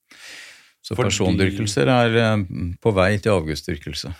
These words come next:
Speaker 2: Aha,
Speaker 1: Mm.
Speaker 2: nettopp. Fordi du kan si det, dette leder oss inn på Israel, for var det ikke sånn at Gud sa at, eh, Israel er jødenes land, og ga det til
Speaker 1: Jo, jo.
Speaker 2: Abraham
Speaker 1: Ja.
Speaker 2: og to andre?
Speaker 1: Det er riktig. Ja, Isak og Jakob.
Speaker 2: Ja.
Speaker 1: Sønn og sønnesønn.
Speaker 2: For, for to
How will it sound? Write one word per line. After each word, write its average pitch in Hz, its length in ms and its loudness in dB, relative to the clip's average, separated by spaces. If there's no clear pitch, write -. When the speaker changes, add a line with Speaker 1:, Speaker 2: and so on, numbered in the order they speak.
Speaker 2:
Aha, 107 540 -6
Speaker 1:
Mm. 76 340 -6
Speaker 2:
nettopp. 139 540 -6
Fordi 131 380 2
du 127 80 -2
kan 131 160 0
si 127 140 -6
det, 120 100 2
dette 120 320 2
leder 131 180 0
oss 101 140 -4
inn 104 100 -4
på 101 220 -4
Israel, 98 340 -4
for 113 140 -2
var 110 160 2
det 98 40 -8
ikke 107 120 -4
sånn 104 100 -2
at 95 40 -8
Gud 90 260 -2
sa 87 260 0
at, 85 220 -8
eh, 87 240 0
Israel 82 320 -4
er 85 200 0
jødenes 76 300 -6
land, 78 220 -4
og 113 160 -4
ga 82 140 0
det 80 220 -4
til 80 380 -4
Speaker 1:
Jo, 80 240 -4
jo. - 80 2
Speaker 2:
Abraham 78 640 -2
Speaker 1:
Ja. - 80 -6
Speaker 2:
og 87 560 -6
to 90 160 -4
andre? 73 540 -4
Speaker 1:
Det - 100 -14
er 82 120 -4
riktig. - 300 -12
Ja, - 80 -8
Isak 78 480 -4
og 85 80 -2
Jakob. 78 320 -2
Speaker 2:
Ja. 80 220 4
Speaker 1:
Sønn 95 280 2
og 95 80 0
sønnesønn. 92 600 -2
Speaker 2:
For, 90 380 -2
for 85 240 -4
to 87 260 -8